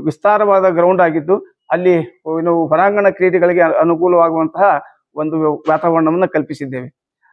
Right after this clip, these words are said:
ಸಾಮಾನ್ಯವಾಗಿ ನಮಗೆಲ್ಲ ಗೊತ್ತು, ರೈನಿ ಸೀಸನ್ ನಲ್ಲಿ, ಮಳೆಗಾಲದಲ್ಲಿ ಗ್ರೌಂಡ್ ನಮಗೆ ಸಿಗೋದಿಲ್ಲ. ಆ, ಸಿಕ್ಕರೂ ಕೂಡ ಮೂರ್ನಾಲ್ಕು ದಿವಸ, ಒಮ್ಮೊಮ್ಮೆ ಎಂಟು ದಿವಸಗಟ್ಲೆನೂ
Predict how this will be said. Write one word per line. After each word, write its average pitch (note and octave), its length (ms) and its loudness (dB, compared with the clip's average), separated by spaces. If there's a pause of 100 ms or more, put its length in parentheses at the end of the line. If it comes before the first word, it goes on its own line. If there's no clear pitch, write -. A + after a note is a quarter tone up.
(140)
ಸಾಮಾನ್ಯವಾಗಿ G#3 520 0
ನಮಗೆಲ್ಲ F#3+ 400 2
ಗೊತ್ತು, F#3 340 0
ರೈನಿ F3+ 300 0
ಸೀಸನ್ F#3 320 0
ನಲ್ಲಿ, E3 200 2
ಮಳೆಗಾಲದಲ್ಲಿ E3 1040 0
ಗ್ರೌಂಡ್ G3+ 300 0
ನಮಗೆ F#3+ 200 -2
ಸಿಗೋದಿಲ್ಲ. D#3+ 640 -2 (360)
ಆ, E3 180 4
ಸಿಕ್ಕರೂ G3+ 360 -2
ಕೂಡ G3+ 180 2
ಮೂರ್ನಾಲ್ಕು F#3+ 540 0
ದಿವಸ, F#3 180 0
ಒಮ್ಮೊಮ್ಮೆ F3 380 2
ಎಂಟು F#3+ 260 0
ದಿವಸಗಟ್ಲೆನೂ G3 500 0